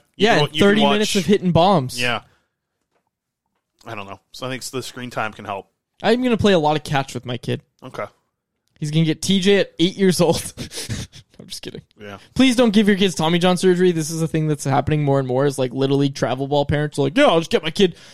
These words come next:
Speaker 2: Tommy John at sixteen. He'll come out throwing harder and he'll never need to get it again." There's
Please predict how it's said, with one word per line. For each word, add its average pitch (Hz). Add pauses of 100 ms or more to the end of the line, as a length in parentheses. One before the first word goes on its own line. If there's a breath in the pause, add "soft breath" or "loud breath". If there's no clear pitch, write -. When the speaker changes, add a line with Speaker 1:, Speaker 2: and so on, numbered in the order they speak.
(120 loud breath)
Speaker 2:
Tommy 220
John 247
at 202
sixteen. 226
He'll 220
come 202
out 208
throwing 208
harder 202
and 196
he'll 160
never 175
need 180
to -
get 180
it 165
again." 165 (320 soft breath)
There's 185